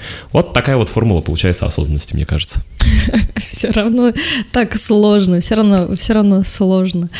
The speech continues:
Speaker 2: а, м, понять, что такое осознанность, да.
Speaker 1: Ну, это вещь в себе, абстрактные понятия, они такие. Плюс у каждого ещё своё, может быть, мнение на этот счёт.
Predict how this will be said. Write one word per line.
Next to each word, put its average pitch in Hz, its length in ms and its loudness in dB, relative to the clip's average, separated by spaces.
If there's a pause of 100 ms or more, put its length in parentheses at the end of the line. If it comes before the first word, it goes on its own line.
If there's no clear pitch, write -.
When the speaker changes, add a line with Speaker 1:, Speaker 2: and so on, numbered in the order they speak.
(340)
Speaker 2:
а, 175 260 -2 (100)
м, 180 220 -2
понять, 170 380 -2
что - 160 -4
такое 170 500 -2
осознанность, 170 800 -4 (220)
да. 165 260 -4 (720)
Speaker 1:
Ну, 113 560 4
это - 460 0 (280)
вещь 101 280 4
в - 40 -4
себе, 98 320 4 (200)
абстрактные 92 460 2
понятия, 82 520 4 (260)
они 76 160 2
такие. 80 460 2 (480)
Плюс 87 200 2
у - 40 -2
каждого 85 320 2
ещё 80 640 4
своё, 90 420 4
может 80 240 2
быть, 80 160 0
мнение 80 260 4
на 82 100 4
этот 82 200 0
счёт. 143 220 -2